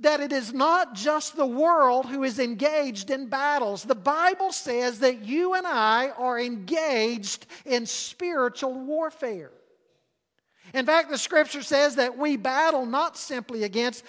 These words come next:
flesh and blood, but against principalities and powers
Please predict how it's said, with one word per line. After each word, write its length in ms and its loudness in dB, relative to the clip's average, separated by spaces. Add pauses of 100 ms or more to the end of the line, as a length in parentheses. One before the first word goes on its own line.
(160)
flesh 480 -2
and 140 -8
blood, 680 0
but 120 0
against 380 -6
principalities 800 -2
and 120 -6
powers 640 0